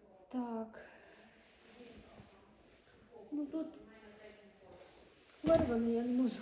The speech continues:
вам сказати. Так, наступний світшотик ось такий знову. Розмір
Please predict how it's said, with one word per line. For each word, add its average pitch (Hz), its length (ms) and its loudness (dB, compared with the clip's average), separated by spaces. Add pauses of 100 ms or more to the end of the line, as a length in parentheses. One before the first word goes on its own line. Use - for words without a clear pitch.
вам 220 200 0 (400)
сказати. 233 760 0 (1000)
Так, 233 320 -2 (280)
наступний 247 760 -4 (760)
світшотик 254 680 -4
ось 311 180 -6
такий 339 380 -4
знову. 330 420 -4 (560)
Розмір 285 440 0